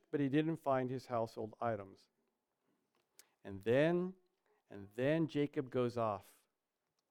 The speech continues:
How foolish he's going to feel when he finds out that Rachel has, in fact, stolen the idols of her father. But that was for another day.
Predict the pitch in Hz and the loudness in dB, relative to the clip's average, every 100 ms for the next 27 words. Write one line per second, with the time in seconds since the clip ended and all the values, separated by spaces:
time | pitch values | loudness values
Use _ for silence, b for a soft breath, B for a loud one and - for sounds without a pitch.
0 | b b - 180 208 - 196 196 185 - | b b 6 10 10 8 8 10 8 4
1 | 170 - 151 160 156 135 - 175 156 123 | -4 0 2 2 0 -6 0 4 6 6
2 | 120 113 139 147 143 143 131 135 117 139 | 2 0 0 2 4 2 2 -2 0 -2
3 | 135 139 127 - 156 151 131 117 131 123 | -2 -6 -8 2 4 4 2 -2 0 0
4 | - - - 139 139 113 113 120 123 123 | -4 -12 -2 0 2 0 -2 0 2 2
5 | 113 117 107 113 - 123 117 95 98 _ | -2 -4 -6 -6 0 2 2 0 -10 _
6 | _ _ _ _ _ _ _ _ _ _ | _ _ _ _ _ _ _ _ _ _
7 | _ _ _ _ _ _ _ _ _ 110 | _ _ _ _ _ _ _ _ _ -4
8 | 120 127 - 117 120 127 123 107 98 | -2 -2 -6 -4 -2 -2 -4 -10 -16